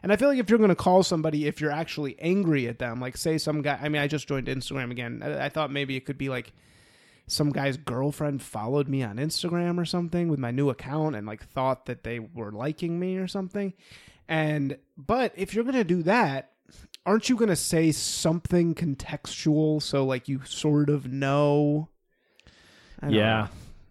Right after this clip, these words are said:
Speaker 2: It's weird.
Speaker 1: Really fucking
Speaker 2: Unsettling.
Speaker 1: weird. It's very
Speaker 2: You got your
Speaker 1: unsettling.
Speaker 2: cell phone number, right?
Speaker 1: Yeah.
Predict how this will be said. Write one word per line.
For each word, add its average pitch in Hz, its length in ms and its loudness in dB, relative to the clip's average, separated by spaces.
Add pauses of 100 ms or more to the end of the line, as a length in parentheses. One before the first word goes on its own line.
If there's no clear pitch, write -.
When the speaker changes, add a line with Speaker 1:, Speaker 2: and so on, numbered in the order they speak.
(460)
Speaker 2:
It's - 160 -14
weird. 107 400 -2 (240)
Speaker 1:
Really 120 320 -4
fucking 107 160 -6
Speaker 2:
Unsettling. 104 420 -4
Speaker 1:
weird. 104 120 -6
It's 117 120 -10
very 107 340 -4
Speaker 2:
You 78 80 -12
got - 100 -12
your 139 160 0
Speaker 1:
unsettling. 117 60 -4
Speaker 2:
cell 117 240 0
phone 95 260 -4
number, 78 420 -10 (280)
right? 101 260 -4 (380)
Speaker 1:
Yeah. 123 320 -6